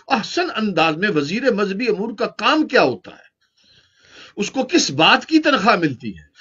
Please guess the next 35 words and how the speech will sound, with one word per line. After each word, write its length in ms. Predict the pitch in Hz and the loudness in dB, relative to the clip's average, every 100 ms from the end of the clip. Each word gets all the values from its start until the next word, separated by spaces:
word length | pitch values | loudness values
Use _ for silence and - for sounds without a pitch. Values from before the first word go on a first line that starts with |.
| - - | -14 -4
وہ 120 | 240 | -4
کس 280 | 285 349 143 | 2 0 2
بات 280 | 139 208 - - - _ | 2 2 2 -2 -8 _
پر 140 | 247 240 220 | 0 2 4
وہ 100 | 233 | 0
اتنے 240 | 208 226 226 | 0 4 4
بینیفٹ 540 | 160 185 202 185 151 | 6 4 2 0 0
لیتا 380 | 147 139 170 104 | 0 2 0 2
ہے؟ 100 | 160 | 0
وہ 180 | 202 196 - - _ | 0 -2 -4 -20 _
یہ 200 | 135 220 214 - | 0 2 0 -4
تھوڑے 320 | - 214 254 | 0 4 4
سے 140 | - | 4
بینیفٹ 500 | 220 180 208 208 196 | 0 0 0 -2 0
وزیر 260 | 160 143 202 | -2 0 0
تو 100 | 220 | 0
نہیں 140 | 226 320 | 2 2
لیتے، 280 | 170 - - _ _ _ _ _ | 0 -4 -18 _ _ _ _ _
یہ 80 | 196 | 0
تو 120 | 185 | 0
لاکھوں 460 | 107 147 170 277 196 | 0 -2 0 -2 0
کروڑوں 440 | 233 254 339 311 | 4 6 6 4
کی 120 | 269 | 4
بات 300 | 170 135 107 | 4 4 0
ہے، 60 | 110 | -2
لاکھوں 300 | 165 202 254 | -2 0 -2
تو 120 | 262 | 2
وہ 100 | 233 | 4
روز 260 | 208 254 - - - - | 8 6 6 -16 -14 -4
پانی 240 | 214 294 | 0 2
کی 140 | 269 | 2
طرح 160 | 262 240 | 4 4
پی 180 | 196 202 | 4 2
جاتے 300 | 156 110 101 | 2 2 -10
ہیں۔ 160 | 85 | -18